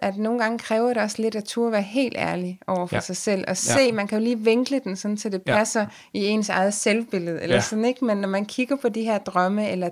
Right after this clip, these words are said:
Speaker 1: taler med dem om nogen, altså, så, så ture og, og virkelig se sig selv hudløst
Speaker 2: Ja.
Speaker 1: ærlig.
Speaker 2: Ja.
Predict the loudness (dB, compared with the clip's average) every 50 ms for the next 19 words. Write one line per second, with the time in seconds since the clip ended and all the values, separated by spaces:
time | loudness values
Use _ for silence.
0 | -4 -6 -4 0 0 0 0 0 -2 -2 -2 -2 -2 -4 -4 -4 -2 -2 -2 -2
1 | -2 -2 -2 -2 -4 -4 -6 -8 -12 -20 -20 -20 -20 -20 -20 -20 -18 _ -2 -2
2 | 0 0 -2 -2 -4 -4 -6 -6 -4 -2 0 0 0 -2 -4 -4 -2 0 2 2
3 | 2 2 2 2 -2 -4 -8 _ -2 -2 0 0 -2 -2 -4 -2 0 0 0 0
4 | 0 -4 -4 -2 -2 -2 -2 -4 -6 -8 -6 -4 -2 -2 -2 -2 0 0 0 2
5 | 0 0 0 0 0 0 0 0 0 0 -2 -4 -6 -8 -12 _ -6 -4 -4 -4